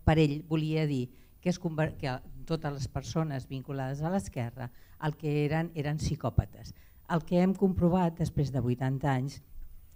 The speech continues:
és que la psicopatia i, i, i claríssimament la perversió l'ostenta un altre tipus de, de color, no pas, no pas el Gen Rojo. I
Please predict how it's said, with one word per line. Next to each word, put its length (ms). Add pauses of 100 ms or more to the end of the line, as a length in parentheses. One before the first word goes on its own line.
(140)
és 160
que 100
la 240
psicopatia 880
i, 160
i, 180 (300)
i 160
claríssimament 760
la 140
perversió 640 (240)
l'ostenta 800
un 160
altre 300
tipus 480
de, 320 (240)
de 180
color, 380 (160)
no 180
pas, 240 (300)
no 200
pas 260
el 120
Gen 320
Rojo. 400 (420)
I 200